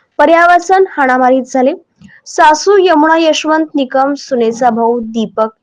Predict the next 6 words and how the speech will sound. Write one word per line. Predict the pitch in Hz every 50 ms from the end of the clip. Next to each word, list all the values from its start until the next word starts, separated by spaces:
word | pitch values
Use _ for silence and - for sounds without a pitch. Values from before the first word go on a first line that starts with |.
| _ -
हिरामण | 233 233 214 208 214 220 220 226 226
साळवे | 226 - 262 247 247 277 294 262 - _ _ _ _ _ _ - - -
यांच्यात | 302 311 320 330 320 311 294 - 349 359 381 392 381 -
शाब्दिक | - - - 311 262 226 214 214 214 247 277 269 _ _
चकमक | - 277 233 233 - 233 214 208 _ _ _ 226
होऊन | 240 269 311 294 226